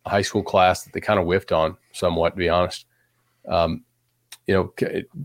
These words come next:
kind of around the time when all, all the changeover w-, w-, was happening. It's not surprising that eventually your high school recruiting would slip a little bit. Offensively, it's still Lane's offense, so mostly fine there. I don't know that, you know, Partridge and Crum were,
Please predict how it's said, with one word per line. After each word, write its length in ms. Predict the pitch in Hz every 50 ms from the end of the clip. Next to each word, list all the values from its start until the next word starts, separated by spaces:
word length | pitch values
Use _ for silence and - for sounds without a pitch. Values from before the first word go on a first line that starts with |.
| - _ -
kind 180 | - 123 120
of 80 | 117 104
around 260 | 107 110 104 104 98
the 80 | 95 92
time 320 | - 104 101 98 98 95
when 100 | 98 95
all, 180 | 92 92 92 95
all 200 | - 95 95 90
the 80 | 87
changeover 400 | - - 98 95 85 90 90 85
w-, 360 | 87 - 95 98 101 92 95
w-, 220 | 90 - 90 98 - -
was 100 | 95 -
happening. 360 | 110 107 98 - - 82 80
It's 120 | - -
not 140 | 92 90 -
surprising 480 | - - - 98 92 87 87 90 87 87
that 80 | 85
eventually 460 | 87 82 87 92 90 - - 98 90
your 160 | 85 82 87 87
high 160 | - 92 92
school 180 | - - 101
recruiting 340 | 95 - - - 101 90 87
would 140 | 87 87 -
slip 240 | - - 110 101 -
a 40 | 92
little 160 | 90 87 87
bit. 280 | 76 90 90 - - - _ _ _ _ - - _ _ _ _ _ _ _ _ _ _ _ _ _ - - - -
Offensively, 580 | - 131 135 139 175 175 160 - 156 135 139 127
it's 100 | 120 117
still 220 | - - 123 107 95
Lane's 260 | 95 95 95 92 85
offense, 560 | 90 85 85 - 113 110 107 - - - - - _
so 580 | - - - 98 92 90 90 90 87 87 95 - _ _ _ _ _ _ _ _ _ _ _ _ _ _ _ _
mostly 540 | - 101 92 95 110 104 - - 131 123 110
fine 400 | - - 117 104 104 110 110 101
there. 340 | 92 92 104 110 110 110 98
I 120 | 80 101
don't 160 | 110 120 -
know 320 | 107 107 104 110 110 110 107
that, 280 | 95 104 101 - - - _ _ _ _ _ _ _ _ -
you 80 | 110
know, 80 | 95 92
Partridge 460 | - - 113 104 98 - 110 90 98
and 100 | 95 87
Crum 480 | - - 110 98 98 101 98 98 98 95
were, 460 | 95 92 92 92 92 92 - -